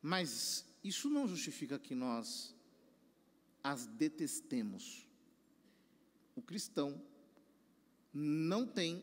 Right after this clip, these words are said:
salvo-conduto para abrigar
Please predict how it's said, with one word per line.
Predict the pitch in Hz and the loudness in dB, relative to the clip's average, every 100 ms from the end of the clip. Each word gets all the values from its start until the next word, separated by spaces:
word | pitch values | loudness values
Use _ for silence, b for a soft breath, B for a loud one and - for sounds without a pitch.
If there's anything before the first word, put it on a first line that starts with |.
| - | -6
salvo-conduto | - - 165 147 143 139 143 175 190 143 135 127 - - - - - - _ - | -2 0 4 4 4 0 -4 -2 0 4 4 2 -8 -16 -20 -20 -20 -20 _ 2
para | 120 120 117 127 - - - - | 4 4 0 -4 -10 -20 -20 -4
abrigar | 170 151 165 123 135 131 | -2 0 0 4 4 4